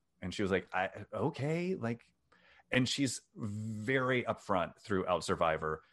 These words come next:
She did not want a movie made. She did not want to make a movie with any of these people in particular. And every step of the way, she should have said no, and she just got carried away by the number of people pushing for an answer. And the fact that she even engaged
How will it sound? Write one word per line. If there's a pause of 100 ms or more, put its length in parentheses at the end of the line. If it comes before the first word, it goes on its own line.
(200)
She
did
not
want
a
movie
made. (120)
She
did
not
want
to
make
a
movie
with
any
of
these
people
in
particular. (280)
And (160)
every
step
of
the
way,
she
should
have
said
no, (100)
and
she
just
got
carried
away (220)
by
the
number
of
people
pushing
for
an
answer. (640)
And
the
fact
that
she
even (1080)
engaged